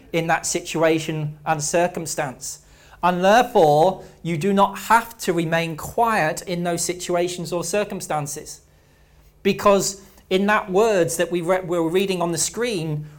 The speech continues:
when you're silent about something, people take it out there as that you're endorsing whatever they're voicing.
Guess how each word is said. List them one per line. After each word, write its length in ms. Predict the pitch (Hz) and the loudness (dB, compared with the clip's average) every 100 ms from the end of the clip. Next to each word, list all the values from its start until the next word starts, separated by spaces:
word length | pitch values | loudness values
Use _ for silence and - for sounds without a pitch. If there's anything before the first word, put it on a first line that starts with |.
| - | -2
when 180 | 180 202 | 0 2
you're 220 | 190 185 | 2 0
silent 600 | - - 226 254 233 190 | -2 2 4 4 2 -2
about 380 | 170 165 156 160 | 0 2 2 0
something, 800 | - 165 156 151 160 156 165 - | 0 0 0 0 0 0 -6 -12
people 560 | - 233 233 - 226 226 | -6 -4 -6 0 0 0
take 500 | - 196 196 185 - | 0 0 0 -2 -2
it 520 | 127 - - - - - _ - | 0 -2 -6 -10 -12 -18 _ 2
out 300 | 185 220 220 | 4 4 4
there 640 | 185 151 156 160 - - - | 6 8 8 4 0 -8 -2
as 160 | 156 | 0
that 140 | 170 175 | 0 0
you're 160 | 170 170 | 2 2
endorsing 680 | 165 175 175 160 180 160 | 0 0 0 0 -4 0
whatever 420 | 151 - 156 156 156 | 0 0 0 0 0
they're 140 | 151 | 0
voicing. 580 | 147 151 151 - 139 | 0 -4 -4 -4 -6